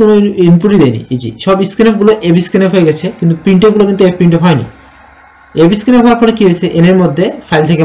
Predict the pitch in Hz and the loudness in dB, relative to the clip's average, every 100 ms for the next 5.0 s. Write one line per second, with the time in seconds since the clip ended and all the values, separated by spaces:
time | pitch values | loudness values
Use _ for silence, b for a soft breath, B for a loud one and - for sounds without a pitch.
0 | 151 156 151 165 165 359 - _ _ - | -2 -2 -2 -2 -2 -6 -10 _ _ -14
1 | 123 131 196 254 151 117 110 - - - | -12 -8 -8 -2 -2 -4 -8 -12 -18 -20
2 | _ _ _ _ _ - 123 131 131 175 | _ _ _ _ _ -10 -6 -4 -6 -6
3 | - 196 170 190 165 170 247 - _ _ | -4 -4 -2 -2 -2 -2 -4 -10 _ _
4 | - 185 185 185 240 233 143 107 101 | 0 2 2 0 0 0 -2 -4 -10